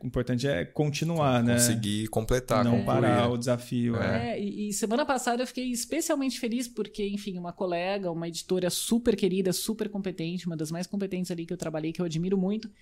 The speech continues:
Speaker 3: ela saiu, foi pra uma outra empreitada,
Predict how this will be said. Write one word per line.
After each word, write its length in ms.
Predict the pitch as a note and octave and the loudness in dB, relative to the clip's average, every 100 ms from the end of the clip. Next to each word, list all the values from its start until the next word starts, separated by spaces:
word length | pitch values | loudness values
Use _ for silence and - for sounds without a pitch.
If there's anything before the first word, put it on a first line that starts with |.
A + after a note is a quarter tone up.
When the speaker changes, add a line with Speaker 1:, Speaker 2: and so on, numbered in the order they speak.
| - - _ | -20 -20 _
Speaker 3:
ela 160 | B3 A3+ | -2 0
saiu, 380 | A3+ B3 A3 A#3+ | 2 2 2 0
foi 140 | G#3 | -2
pra 120 | G3 G3 | -4 -6
uma 140 | F#3 | -8
outra 200 | F3+ F#3+ | -8 -8
empreitada, 680 | G3 G#3+ A#3 G3 A3 C4 C#4 | -8 -6 -6 -4 -6 -6 -10